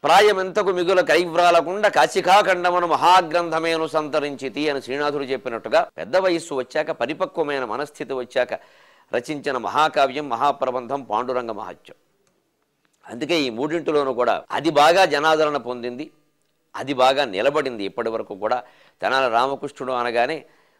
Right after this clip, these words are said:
ఒక పక్క చలోక్తులు అయితే, ఇంకో పక్క పాండురంగ మహత్యం. అసలు ఇదే మనం పరిశీలించినటువంటి పారిశ్యం. చలోక్తులకే ఉంది, అవి విసరడానికి మన బోటిగాళ్ళు చాలామంది ఉన్నారు, కానీ పాండురంగ మహత్యం లాంటి కావ్యం రాయగలగాలి కదా, దానికి ఆ మహానుభావుడు ఒక్కడే సరిపోతాడు.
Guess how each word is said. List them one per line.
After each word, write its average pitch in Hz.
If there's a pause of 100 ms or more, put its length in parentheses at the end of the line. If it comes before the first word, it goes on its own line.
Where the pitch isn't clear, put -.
ఒక 98
పక్క 113
చలోక్తులు 156
అయితే, 151
ఇంకో 139
పక్క 127
పాండురంగ 120
మహత్యం. 92 (340)
అసలు 104
ఇదే 123
మనం 127
పరిశీలించినటువంటి 110
పారిశ్యం. 101 (100)
చలోక్తులకే 123
ఉంది, 117 (340)
అవి 110
విసరడానికి 123
మన 107
బోటిగాళ్ళు 117
చాలామంది 107
ఉన్నారు, 92
కానీ 110
పాండురంగ 127
మహత్యం 123
లాంటి 104
కావ్యం 120
రాయగలగాలి 107
కదా, - (300)
దానికి 117
ఆ 113
మహానుభావుడు 117
ఒక్కడే 117
సరిపోతాడు. -